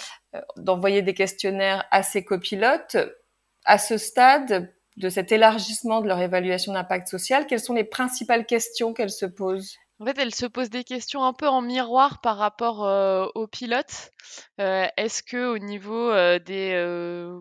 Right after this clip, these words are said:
Speaker 2: copilotes, on a aussi cet effet qui est assez fort sur, euh, le lien social, euh, sur, euh, le sentiment de faire partie d'une communauté ? Elles se posent aussi beaucoup de questions autour de, euh, l'évolution du regard,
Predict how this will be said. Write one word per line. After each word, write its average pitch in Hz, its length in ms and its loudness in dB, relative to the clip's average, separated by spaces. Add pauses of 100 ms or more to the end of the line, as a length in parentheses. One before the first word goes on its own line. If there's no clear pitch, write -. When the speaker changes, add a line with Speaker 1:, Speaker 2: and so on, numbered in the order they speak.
Speaker 2:
copilotes, 220 540 -4
on 190 100 -8
a 185 120 2
aussi 202 280 -6
cet 240 260 -4
effet 226 260 -6
qui - 140 -8
est 208 40 0
assez 208 240 -6
fort 226 300 -2
sur, 202 400 -6
euh, 175 180 2
le 175 320 -4
lien 196 240 -6
social, 214 800 0
euh, 170 180 2
sur, 190 560 -8
euh, 165 400 -6 (480)
le 175 160 -8
sentiment 202 460 -8
de 208 80 -10
faire - 160 -10
partie 196 260 -8
d'une 196 220 -14
communauté ? 208 640 -8 (540)
Elles 196 140 -10
se - 100 -12
posent 208 180 -8
aussi 208 240 -10
beaucoup 233 280 -8
de - 60 -16
questions 262 540 -6
autour 240 420 -4
de, 196 140 -10
euh, 202 300 4
l'évolution 220 760 -4
du 208 240 -8
regard, 226 540 2